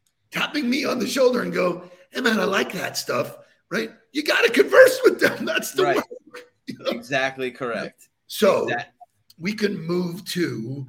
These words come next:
Speaker 1: I put together a bunch of these random things,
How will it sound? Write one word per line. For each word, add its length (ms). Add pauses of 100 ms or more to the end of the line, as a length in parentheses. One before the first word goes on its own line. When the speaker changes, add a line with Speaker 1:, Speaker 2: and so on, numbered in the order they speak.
(280)
Speaker 1:
I 20
put 240
together 380
a 100 (120)
bunch 280
of 80
these 180
random 1080 (340)
things, 640